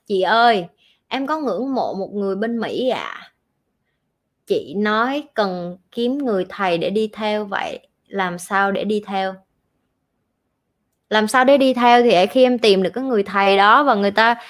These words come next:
em, em học từ của người ta thôi. Làm sao để đi theo thì em qua bên YouTube của chị coi mấy cái video của chị về phần, ờ, mentor nha, có nghĩa là tìm thầy.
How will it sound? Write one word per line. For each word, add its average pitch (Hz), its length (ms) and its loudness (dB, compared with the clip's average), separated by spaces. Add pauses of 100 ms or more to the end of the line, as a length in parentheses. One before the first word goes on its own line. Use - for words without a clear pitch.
(180)
em, 240 200 2
em 247 280 -2
học 220 260 0 (160)
từ 185 160 0
của 196 180 -6
người 247 180 -2
ta 233 300 2
thôi. 262 360 2 (680)
Làm 196 180 0
sao 233 180 2
để 262 120 4
đi 247 140 -2
theo 233 360 4
thì 240 60 0
em 208 280 -2
qua 226 260 2
bên 226 180 0
YouTube 233 320 0
của 208 120 -2
chị 156 220 -2
coi 208 260 2
mấy 240 120 -4
cái 262 100 -2
video 208 340 0
của 226 100 -2
chị 214 280 -4
về 160 240 0
phần, 165 460 -4 (360)
ờ, 160 240 -6
mentor 180 640 0
nha, 180 280 -2
có 226 80 -2
nghĩa 202 140 -2
là 202 100 0
tìm 165 300 -2
thầy. 156 360 -2